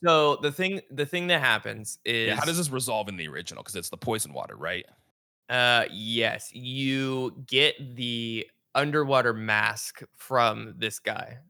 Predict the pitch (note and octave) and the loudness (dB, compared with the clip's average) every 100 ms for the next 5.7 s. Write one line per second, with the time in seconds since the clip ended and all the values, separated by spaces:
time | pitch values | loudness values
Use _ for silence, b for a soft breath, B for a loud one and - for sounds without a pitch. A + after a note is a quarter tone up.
0 | _ - A#2 A2+ A#2 A2+ A2+ - C#3 C3 | _ -10 -6 0 4 4 2 -6 -8 -4
1 | C3 A#2+ A2+ - A#2 A2 A#2 A2 A2 G#2+ | -4 -2 -6 -2 -2 -2 0 2 4 2
2 | G#2+ A2 G#2 - A#2 A2+ A2+ A2 - A#2 | -4 -8 -8 -8 -6 -4 0 0 0 2
3 | C3 C3 B2 A#2+ A2 - b b _ _ | 2 4 6 8 6 2 b b _ _
4 | B2+ C3 B2+ B2 A#2 A2 A2 B2+ C3+ - | -6 -6 -6 -6 -4 -4 -4 -6 -4 -2
5 | A2+ - A#2+ A2 G#2+ G#2+ | -4 -2 0 0 0 -6